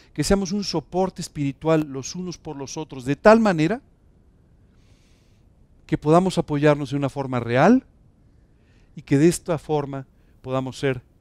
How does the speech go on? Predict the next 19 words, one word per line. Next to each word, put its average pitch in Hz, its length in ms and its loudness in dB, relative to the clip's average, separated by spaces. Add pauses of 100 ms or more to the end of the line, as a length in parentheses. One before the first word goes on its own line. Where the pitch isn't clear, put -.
(320)
unos 165 340 -8
a 143 80 2
otros 123 460 -8 (420)
bendecidos 120 720 -6
con 104 180 -18
el 104 60 -16
favor 107 360 -16
de 101 100 -20
Dios. 95 320 -20 (1500)
Es 107 100 -18
muy 165 200 2
importante 156 560 4
que 135 80 -4
aprendas 143 380 -2
a 123 40 -6
orar 127 180 -4
por 123 140 -16
tus 110 160 -20
hermanos. 107 500 -16